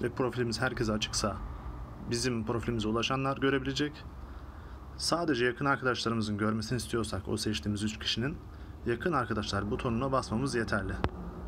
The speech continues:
Paylaşımımız yapıldı ve sadece artık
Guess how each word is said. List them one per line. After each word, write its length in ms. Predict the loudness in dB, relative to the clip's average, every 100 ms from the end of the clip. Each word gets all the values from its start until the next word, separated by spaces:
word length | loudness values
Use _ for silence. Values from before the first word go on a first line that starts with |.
| -8 -8 -8 -8 -8 -8 -10 -10 -6 -2
Paylaşımımız 600 | 2 2 2 0 0 2
yapıldı 520 | 2 2 2 2 4
ve 160 | 2 2 -6 -12 -12 -12 -12 -14 -14 -14 -14 -12
sadece 480 | -4 0 2 2 2
artık 400 | 2 2 0 -4